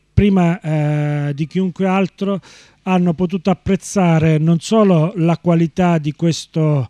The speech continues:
eh, lavoro d'ingegno, ma soprattutto l'entusiasmo messo in questa, eh, in questo libro. Io ora, eh, farò da moderatore e lascerò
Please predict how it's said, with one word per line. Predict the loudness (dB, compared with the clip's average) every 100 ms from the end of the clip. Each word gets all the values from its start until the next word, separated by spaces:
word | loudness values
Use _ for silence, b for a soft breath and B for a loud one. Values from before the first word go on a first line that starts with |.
| b b b b
eh, | -6 -2 0 -2 -2
lavoro | -2 0 0 0 0
d'ingegno, | 0 2 2 4 2 0 -2 b b b
ma | -4 -2
soprattutto | -2 -2 -2 -2 -4 -6 -4 -2 0 0
l'entusiasmo | 0 2 4 2 -2 -6 -4 -2 0 0 -2 -2
messo | 0 0 0 -4 -4 -6 -4
in | -6 -6
questa, | -2 -2 -4 -6 -4 -4 -4
eh, | -4 -2 -2 -2 -4
in |
questo | -4 -6 -4
libro. | -8 -8 -12 -16 -18 B B B B B B
Io | 2 6 6 4 2
ora, | 4 4 2 0 0 2 2 2 0
eh, |
farò | 0 -2 0
da | 0
moderatore | -2 0 0 2 2 4
e | 4
lascerò | 2 2 0 2 2